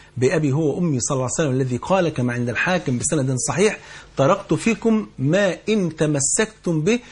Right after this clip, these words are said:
فلن تضلوا بعدي أبدا، كتاب الله وسنتي، وإنهما لن يتفرقا حتى يردا علي الحوض". طيب، رقم عشرة من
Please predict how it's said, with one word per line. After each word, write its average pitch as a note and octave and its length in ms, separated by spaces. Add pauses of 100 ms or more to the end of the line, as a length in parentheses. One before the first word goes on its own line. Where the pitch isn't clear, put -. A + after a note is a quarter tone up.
(140)
فلن F#3+ 520
تضلوا E3 500
بعدي D#3+ 480
أبدا، F#3 300
كتاب E3 480
الله C#3+ 400
وسنتي، D3 680 (280)
وإنهما C3+ 580
لن G#3 180
يتفرقا F3+ 800
حتى E3 520
يردا C3+ 600
علي C3+ 460
الحوض". G#2 320 (720)
طيب، C#3+ 220 (1040)
رقم G#3+ 280
عشرة F#3 460
من D3 200